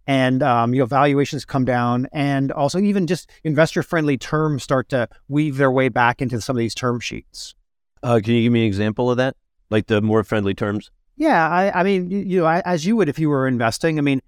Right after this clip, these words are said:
Speaker 1: when the entrepreneur has a hot company and valuations are high, there, there, there aren't a lot of terms, um, that can be added in, right? So the, the entrepreneur can take money at whichever valuation they want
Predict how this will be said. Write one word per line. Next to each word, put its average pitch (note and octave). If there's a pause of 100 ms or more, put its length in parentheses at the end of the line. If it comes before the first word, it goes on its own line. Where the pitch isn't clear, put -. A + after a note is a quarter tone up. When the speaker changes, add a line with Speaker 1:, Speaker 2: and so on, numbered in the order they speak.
(140)
Speaker 1:
when D#3
the D3
entrepreneur E3+
has C#3
a C3
hot -
company C3+
and B2
valuations B2+
are C3
high, A#2 (540)
there, D#3+
there, D3+
there D#3
aren't F#3
a F3+
lot D#3
of C#3
terms, D3
um, B2+
that C#3
can C#3+
be C3
added A#2+
in, A#2+
right? A2+
So C#3+
the, B2+ (140)
the D#3
entrepreneur E3
can D3
take D#3
money D3
at C3+
whichever E3+
valuation C#3+
they B2+
want B2